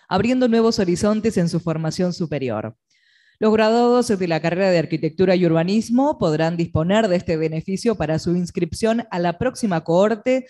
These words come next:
de la carrera de Maestría en Arquitectura,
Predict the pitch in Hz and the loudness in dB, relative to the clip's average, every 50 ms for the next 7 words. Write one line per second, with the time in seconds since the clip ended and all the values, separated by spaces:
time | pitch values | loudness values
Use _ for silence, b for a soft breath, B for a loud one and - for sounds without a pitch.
0 | B B B B _ 170 175 165 160 160 180 180 196 220 233 220 196 190 190 175 | B B B B _ -2 0 0 0 0 0 0 0 0 0 2 2 0 0 0
1 | 165 170 165 - - - 240 269 254 233 185 156 156 170 170 165 151 151 - 170 | 0 -2 -4 -4 -4 -4 0 2 2 2 2 2 0 0 -2 -2 -4 -4 -4 -4
2 | - 160 147 - - 226 226 214 214 208 208 202 b | -4 -4 -6 -2 0 0 2 2 2 0 -2 -4 b